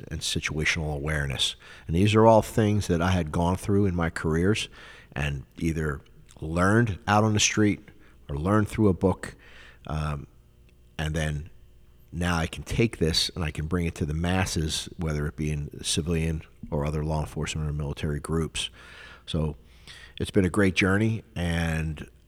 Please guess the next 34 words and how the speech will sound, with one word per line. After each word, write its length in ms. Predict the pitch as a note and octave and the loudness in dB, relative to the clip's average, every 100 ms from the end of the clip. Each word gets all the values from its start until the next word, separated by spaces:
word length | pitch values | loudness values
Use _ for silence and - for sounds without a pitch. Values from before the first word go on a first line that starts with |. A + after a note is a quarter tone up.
| - - - - | -20 -20 -20 -8
I'm 140 | D#2+ | -8
tying 420 | D2 G2 F2+ E2 E2 | -4 0 0 0 0
this 200 | E2+ - | -2 -2
into 460 | A2 A2 A2 G#2 | 2 2 4 2
Condition 400 | - F2 F2+ F#2 | 2 0 0 0
One 180 | F2 D#2+ | 0 -2
podcast 640 | - D#2+ D#2 - D#2+ D#2+ | 0 -2 -2 -2 -2 -2
to 80 | - | -4
give 180 | C#2+ D2+ | -4 -2
you 140 | D#2 | -2
a 60 | D#2 | -2
better 260 | D2+ D2+ C#2+ | -2 -4 -4
taste 460 | - E2 D2+ - | -4 -2 -2 -2
of 280 | C2+ D2+ - | -4 -6 -8
what 240 | C2+ D2+ | -6 -4
I 120 | D2+ D2 | -4 -4
can 180 | C#2 | -6
bring 200 | C#2 D2+ | -6 -4
to 80 | D2+ | -6
the 80 | B1 | -6
table. 440 | - E2+ F#2+ G#2 - - _ - - - - - | -2 0 0 -2 -4 -20 _ -20 -20 -20 -20 -8
And 280 | D#2 D2 D#2 | -4 -2 -2
when 120 | D#2+ | -2
this, 180 | D#2 - - - - - | -4 -6 -10 -20 -14 -6
uh, 240 | E2 D2+ - - | -4 -4 -8 -8
podcast 460 | - E2 - F2 D#2 | -2 -2 0 -2 -2
fires 400 | - F2 E2+ D#2+ | 0 2 2 0
up 220 | F2+ F#2 | -2 -2
and 80 | D2 | -6
it's 140 | C#2 | -4
ready 220 | D#2+ D#2+ D2+ | -2 -2 -2
to 80 | |
launch, 680 | D2+ E2+ F2 D2+ - - - - | -2 0 0 0 2 2 0 -4
uh, 260 | C#2+ C#2+ | -6 -6